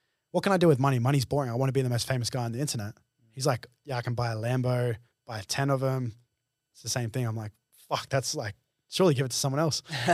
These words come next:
Speaker 1: But, like, yeah, bro, it's just, oh, I don't know how to explain it, man. It's just so much happened at once.
Speaker 2: You can very easily lose yourself in all that stuff, Matrix stuff, though.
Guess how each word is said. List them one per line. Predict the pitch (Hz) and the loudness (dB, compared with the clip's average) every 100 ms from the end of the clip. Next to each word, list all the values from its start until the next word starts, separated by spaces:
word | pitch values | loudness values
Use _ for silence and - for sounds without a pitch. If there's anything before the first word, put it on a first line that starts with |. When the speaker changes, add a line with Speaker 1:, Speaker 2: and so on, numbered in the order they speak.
| 147 | 4
Speaker 1:
But, | - 156 | 4 4
like, | 185 160 - - - - _ _ _ | 4 4 2 0 -8 -20 _ _ _
yeah, | 156 180 | 6 6
bro, | 139 127 | 6 4
it's | |
just, | 127 131 - - _ _ _ _ _ - | 4 2 0 -6 _ _ _ _ _ 0
oh, | 151 | 4
I | 127 120 123 | 4 2 -2
don't | 170 | 0
know | 196 | 2
how | 160 | 2
to | |
explain | 113 - - 127 175 | 0 -2 -4 -2 -2
it, | 127 | -2
man. | 120 | -4
It's | 110 104 | -4 -2
just | 117 - - _ _ | -2 -4 -8 _ _
so | - 151 180 | 0 2 2
much | 143 - | 0 0
happened | 139 147 | -2 -2
at | 120 | -6
once. | 101 135 139 117 - | -2 -2 -2 -6 -8
Speaker 2:
You | - | -10
can | 151 | -2
very | 170 220 226 | 0 2 0
easily | 160 156 | -4 -6
lose | 131 139 139 | -6 -6 -6
yourself | 135 135 120 127 | -4 -4 -4 -6
in | |
all | 117 | -10
that | 113 - | -12 -12
stuff, | - 104 - 120 | -12 -12 -14 -18
Matrix | 110 107 110 - | -18 -16 -16 -16
stuff, | - 107 - | -14 -16 -16
though. | 110 | -20